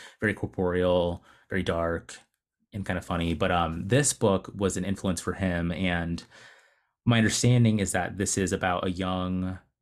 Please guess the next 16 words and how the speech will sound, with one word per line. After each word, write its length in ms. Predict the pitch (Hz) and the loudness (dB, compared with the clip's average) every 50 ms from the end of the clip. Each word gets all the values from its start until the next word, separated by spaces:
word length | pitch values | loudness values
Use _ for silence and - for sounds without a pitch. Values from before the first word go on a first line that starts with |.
| _ - | _ -6
Japanese 640 | - 107 92 87 - 104 92 87 90 90 82 85 | -4 -2 -2 -2 -2 0 0 0 0 -2 -2 -2
man 600 | 92 87 82 82 82 82 82 82 85 82 82 - - | -2 -2 -2 -4 -4 -4 -4 -4 -6 -6 -8 -8 -4
confronting 500 | - - 98 - 104 95 92 - - 92 90 | -2 -2 0 0 0 0 0 2 2 0 0
his 80 | 85 | 2
homosexuality 920 | - 95 95 92 - 95 90 - - 92 82 80 82 85 82 87 87 87 87 | 0 0 0 0 0 -2 -2 -2 -2 -4 -2 -2 -2 -2 -2 -2 -2 -4 -4
in 200 | 87 87 82 80 | -4 -6 -8 -4
post-war 580 | - 104 95 87 - - - 92 87 85 82 | -2 -2 0 -2 -2 -4 -2 -2 0 0 -2
Japan. 680 | 82 - - - - 85 82 82 90 107 127 151 156 151 - - - - - - - - _ - | -2 -4 -8 -8 -6 -6 -4 0 2 2 2 2 0 -4 -10 -18 -20 -20 -20 -20 -20 -20 _ -4
And 300 | - 120 104 98 95 95 | -2 0 2 2 4 4
I 80 | 95 98 | 4 4
know 160 | 98 104 113 | 4 4 4
this 200 | 113 113 - - | 4 2 0 2
writer, 480 | 104 95 92 90 92 90 90 90 87 87 | 2 2 2 4 4 4 4 2 0 -2
he 680 | - - 101 98 92 90 90 90 87 87 87 87 85 - _ _ _ _ _ _ | -4 -2 0 0 0 2 0 0 -2 -2 -4 -4 -6 -8 _ _ _ _ _ _
committed 280 | - - 120 110 110 - | -2 0 2 2 2 0
suicide. 640 | - 107 98 90 - - 92 87 85 85 85 85 87 | 0 0 0 0 0 -2 -2 -2 -2 -4 -4 -6 -10